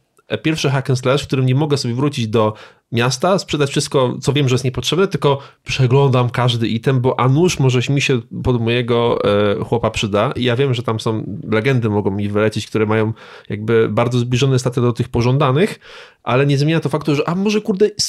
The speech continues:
przejrzę i może akurat mi się idealny prawie item trafił. No i za każdym razem się na tym łapię, że siedzę w tym mieście tak samo długo jak w farmie. I mnie to bardzo zniechęca.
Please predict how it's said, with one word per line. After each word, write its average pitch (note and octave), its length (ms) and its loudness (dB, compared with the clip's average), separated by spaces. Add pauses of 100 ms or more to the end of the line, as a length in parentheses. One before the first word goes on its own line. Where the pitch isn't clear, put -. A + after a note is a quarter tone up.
przejrzę G#3+ 340 2
i G3+ 100 -2
może G3 320 2
akurat A3 460 -2
mi G#3+ 80 -2
się G#3+ 100 -4
idealny G#3+ 640 0
prawie E3+ 300 0
item A2 240 -4
trafił. G2 360 -4
No A#2 60 0
i B2 80 0
za B2+ 120 0
każdym D3 340 0
razem C3 240 0
się C3 100 -2
na B2 80 0
tym A#2+ 200 -4
łapię, F3+ 340 2
że C#3 120 0
siedzę D3+ 320 0
w - 40 -8
tym F3 160 -2
mieście E3 260 0
tak F3+ 180 -4
samo C#3+ 180 0
długo D#3+ 200 2
jak C#3+ 140 0
w - 20 -16
farmie. G#2 340 -2 (600)
I C3 100 -2
mnie D3 120 0
to D#3 280 2 (280)
bardzo D3 540 0
zniechęca. A#2 680 -2